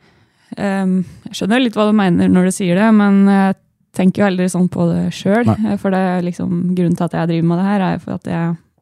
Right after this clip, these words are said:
Speaker 1: er veldig glad i det selv, og
Speaker 2: Ja.
Speaker 1: om jeg ikke har liksom gleden eller
Speaker 2: Mm.
Speaker 1: motivasjonen,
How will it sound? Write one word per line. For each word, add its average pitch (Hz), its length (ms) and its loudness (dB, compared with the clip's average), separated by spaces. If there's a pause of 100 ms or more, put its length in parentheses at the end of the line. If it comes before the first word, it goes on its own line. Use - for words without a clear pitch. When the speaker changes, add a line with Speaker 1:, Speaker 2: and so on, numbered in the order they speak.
(240)
Speaker 1:
er 185 180 -6
veldig 165 180 -2
glad 165 140 -2
i 180 80 -4
det 180 80 -4
selv, 196 300 -2
og 185 340 -6 (220)
Speaker 2:
Ja. - 120 2
Speaker 1:
om 185 100 -2
jeg 180 140 -2
ikke 185 120 -6
har 175 240 -4
liksom 175 300 -6
gleden 180 600 -2
eller 185 240 -6 (420)
Speaker 2:
Mm. 85 160 0
Speaker 1:
motivasjonen, 180 640 0